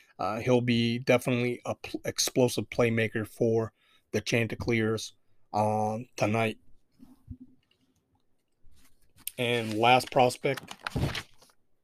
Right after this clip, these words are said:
we have to have a quarterback, and that, their quarterback for Coastal Carolina is Grayson McCall. And I would, uh, very underrated, uh, for me after watching him, but six three, two hundred ten pounds.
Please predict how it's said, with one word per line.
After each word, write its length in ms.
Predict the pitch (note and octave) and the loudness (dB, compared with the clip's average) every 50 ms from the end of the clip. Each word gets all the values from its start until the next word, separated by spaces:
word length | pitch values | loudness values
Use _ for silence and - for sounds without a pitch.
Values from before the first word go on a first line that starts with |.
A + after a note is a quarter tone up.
| _ _ _ - | _ _ _ 0
we 140 | C#3 C#3+ C#3+ | 4 6 8
have 140 | C#3 C3+ - | 8 8 6
to 60 | B2 | 6
have 160 | B2 B2+ A#2 | 6 6 6
a 40 | G#2+ | 4
quarterback, 720 | - - - C3+ B2 A#2 G#2+ G#2 G#2+ G#2 G#2 - _ _ _ _ - - - - - - - - - | 2 4 6 6 6 6 4 4 2 0 0 -2 _ _ _ _ -20 -20 -20 -20 -20 -18 -16 -10 -4
and 380 | - A2 A2 A2 A2 A2 A2 A#2 | 0 0 2 2 2 2 4 4
that, 220 | A#2 B2+ B2 - _ - - | 4 4 4 0 _ -6 -2
their 120 | - B2 B2 | 0 0 0
quarterback 540 | - - C#3+ C3 A#2+ A#2+ B2+ C3 B2 - | 2 4 4 6 6 4 2 0 0 -2
for 140 | - - - | -4 -8 -10
Coastal 380 | - - - B2+ A#2+ - - - | -8 -4 -4 -4 -2 -4 -6 -4
Carolina 640 | - - A#2+ A#2 A#2 A2+ A2+ A2+ A#2 A#2 A#2 A#2 - _ - | 0 2 2 4 4 2 0 0 0 0 -2 -4 -6 _ -4
is 340 | A#2 A2+ A2 G#2+ G#2 - - _ _ _ _ - - - - - | -2 -2 -2 -4 -6 -10 -14 _ _ _ _ -20 -20 -12 -6 0
Grayson 500 | A#2 B2 B2 B2 - - C3+ B2 A#2 A2+ | 4 4 4 4 4 2 0 0 0 0
McCall. 560 | G#2+ G#2 - - - B2 A2+ A2 G#2 G#2 - - _ _ _ _ - - - - - - | -2 -2 -2 0 2 4 4 4 4 2 0 -6 _ _ _ _ -20 -20 -20 -20 -18 -10
And 240 | - - G#2+ G#2+ A2 | -6 -4 -2 -2 -2
I 80 | A2 A2+ | 0 2
would, 300 | A#2 A2+ A2+ A#2 C3 - - | 2 2 0 -2 -6 -10 -12
uh, 40 | F#2 - - - - | -12 -12 -12 -12 -12
very 440 | D#3 B2+ A2+ A#2 C3+ D3 D3 C#3 - - | -10 -2 2 6 6 6 6 4 2 2
underrated, 760 | C3 B2+ B2 A#2 A#2 A2 A2+ A#2 A#2 A2+ A#2 A2 G#2+ A2 - - _ - | 2 2 2 2 2 2 2 2 0 0 0 -2 -2 -4 -8 -16 _ -12
uh, 220 | G#2+ A2+ A2 A2 | -8 -6 -4 -6
for 180 | - - - A#2 | -4 -2 -2 -2
me 300 | A2+ A2+ B2 A#2+ A#2+ A2+ | 0 2 2 2 4 2
after 300 | A2 G#2+ - - A#2 G#2 | 2 0 -2 -2 -2 0
watching 420 | G#2+ G#2+ A2 G#2+ - - A#2 G#2+ | 2 2 2 0 -2 -4 -6 -4
him, 260 | G#2+ A2 A2 A2 A2+ | -4 -4 -4 -4 -4
but 200 | A2+ A2 G#2 - - _ _ _ _ _ - - | -2 -2 -4 -4 -6 _ _ _ _ _ -14 -8
six 360 | - - - D#3+ D#3 - - | -6 0 2 2 2 2 0
three, 280 | - - E3 D3 C#3+ | 0 2 4 4 4
two 200 | B2 - - C#3+ | 2 0 0 0
hundred 280 | C3 B2+ A#2+ C3 A#2+ - | 2 2 2 0 -2 0
ten 200 | - C3 A#2+ A#2 | 0 -2 -2 0
pounds. 500 | - - B2 A#2+ A#2+ A#2+ A#2+ A2 - - | 0 0 0 2 2 0 0 -2 -6 -10